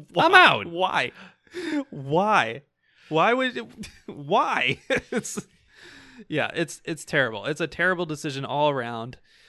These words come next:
Speaker 1: I hope it never comes to be. I hope they just fucking cancel it. Or, or somehow they fire the writers or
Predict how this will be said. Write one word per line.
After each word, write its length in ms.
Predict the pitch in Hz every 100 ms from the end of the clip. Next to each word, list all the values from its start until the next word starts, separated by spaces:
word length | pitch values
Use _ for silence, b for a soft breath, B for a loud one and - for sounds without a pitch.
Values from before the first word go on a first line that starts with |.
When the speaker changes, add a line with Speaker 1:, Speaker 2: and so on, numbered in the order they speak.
| b -
Speaker 1:
I 100 | -
hope 220 | 139 139
it 80 | 123
never 220 | 147 147
comes 260 | 151 147
to 60 | 139
be. 280 | 127 120 117
I 60 |
hope 180 | 123 120
they 100 | 127
just 200 | 127 -
fucking 300 | - 123 143
cancel 460 | 123 123 113 107 101
it. 160 | 101 - _ B B B B B
Or, 360 | 123 110 107 104 - 104
or 200 | 117 113
somehow 580 | - 151 143 135 131 127
they 100 | 120
fire 300 | 127 123 117
the 80 |
writers 400 | 113 117 117 120
or 200 | 110 107